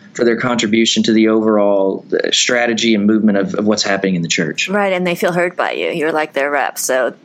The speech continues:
Speaker 2: that helps. Um, what are s-, I, so that us versus them mentality, the needing to get ownership, um, buy-in by valuing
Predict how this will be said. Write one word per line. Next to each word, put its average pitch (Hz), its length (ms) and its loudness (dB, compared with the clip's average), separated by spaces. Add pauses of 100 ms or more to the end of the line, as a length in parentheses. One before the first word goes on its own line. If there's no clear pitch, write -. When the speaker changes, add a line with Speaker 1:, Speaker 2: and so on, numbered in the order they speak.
Speaker 2:
that 156 260 -2
helps. 170 300 -2 (300)
Um, 226 100 -2
what 254 160 2
are 403 40 0
s-, - 200 -6
I, 208 80 -2
so 202 220 0
that 196 180 0
us 220 220 0
versus 220 380 -2
them 185 260 0
mentality, 180 640 0
the 170 160 -2
needing 180 360 0
to 190 100 -2
get 180 240 -2
ownership, 180 720 0
um, 170 220 -4
buy-in 165 580 -2
by 160 240 -2
valuing 165 680 -2